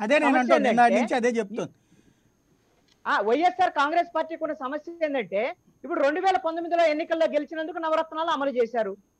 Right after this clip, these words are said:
Speaker 2: రెండు వేల ఇరవై నాలుగులోనే, ఇరవై మూడులో మళ్ళీ ఎన్నికలు రాబో-, వెళ్ళబోతున్నారు. మళ్ళీ మీరు ఏం అమలు చేస్తారు కొత్తగా? ఈ నవరత్నాలు ఓకే అయిపోయింది, మీరు కొత్త రత్నాలు ఏంటి
Speaker 1: రైట్.
Speaker 2: ప్రకటిస్తారు? అవి కూడా చాలకమైనటువంటి అంశం.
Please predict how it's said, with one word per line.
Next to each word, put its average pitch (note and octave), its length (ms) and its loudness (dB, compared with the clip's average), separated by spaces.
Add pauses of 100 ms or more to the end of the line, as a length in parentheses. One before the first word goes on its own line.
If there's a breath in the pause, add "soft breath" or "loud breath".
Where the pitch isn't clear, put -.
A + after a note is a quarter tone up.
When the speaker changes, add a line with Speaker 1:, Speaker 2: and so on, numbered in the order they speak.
Speaker 2:
రెండు D4+ 200 0
వేల G4 180 2
ఇరవై E4+ 280 2
నాలుగులోనే, F4 480 0
ఇరవై D#4+ 200 2
మూడులో D#4+ 320 0
మళ్ళీ C#4+ 400 -6
ఎన్నికలు E4 420 -2
రాబో-, C4 220 0
వెళ్ళబోతున్నారు. B3 600 -4 (340)
మళ్ళీ F4+ 340 2
మీరు G4 200 0
ఏం F#4 160 0
అమలు F4+ 200 -2
చేస్తారు D#4+ 340 0
కొత్తగా? C#4 400 -4 (400)
ఈ D4 80 -4
నవరత్నాలు F4 580 0
ఓకే F#4 260 2
అయిపోయింది, E4 640 0 (360)
మీరు F4 120 -4
కొత్త D4+ 380 -4
రత్నాలు F4+ 400 0
ఏంటి F4 160 0
Speaker 1:
రైట్. D4 380 -2
Speaker 2:
ప్రకటిస్తారు? D#4 400 -2 (300)
అవి D4 180 2
కూడా F#4 240 0
చాలకమైనటువంటి C#4 800 -4
అంశం. - 260 -12